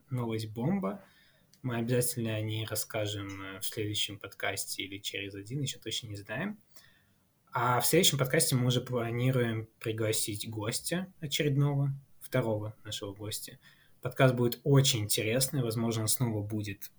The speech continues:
про сборы. Э, что ещё обсуждать зимой?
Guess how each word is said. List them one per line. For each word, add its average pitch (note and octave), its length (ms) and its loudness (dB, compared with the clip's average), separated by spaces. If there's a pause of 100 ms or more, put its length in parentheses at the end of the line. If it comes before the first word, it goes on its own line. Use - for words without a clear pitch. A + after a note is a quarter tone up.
про F#2+ 400 -6
сборы. G2+ 800 -6 (840)
Э, A#2 640 -6 (240)
что - 260 0
ещё - 200 4
обсуждать - 380 -6
зимой? F#2 340 -8